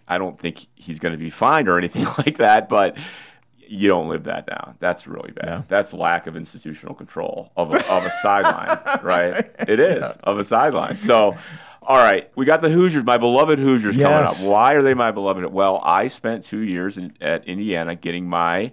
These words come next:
Speaker 1: M B A and in their business school, and I lived there for two, so this wasn't like a, you know, an online <laughs> course. I was there. It's this really cool town. I considered living there, like, after graduation, like, s-,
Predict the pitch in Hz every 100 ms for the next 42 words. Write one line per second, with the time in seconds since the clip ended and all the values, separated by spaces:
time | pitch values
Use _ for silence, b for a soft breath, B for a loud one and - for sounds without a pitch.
0 | _ 117 127 151 165 196 208 107 85 -
1 | _ _ - 104 104 104 107 113 151 190
2 | 165 - - 110 98 90 - 87 95 127
3 | 196 151 101 87 - 85 92 98 101 113
4 | 113 101 98 98 92 90 95 - 92 87
5 | 90 92 90 92 90 95 - 98 104 147
6 | 101 95 87 92 120 175 B B B B
7 | B B B _ - 113 104 95 - 101
8 | 101 117 131 120 127 127 - 117 117 123
9 | - 107 113 117 - 127 127 120 107 71
10 | 87 92 110 123 123 127 139 143 - 92
11 | 87 85 - _ - 80 90 - 104 104
12 | 107 101 92 95 98 113 87 80 - _
13 | _ _ -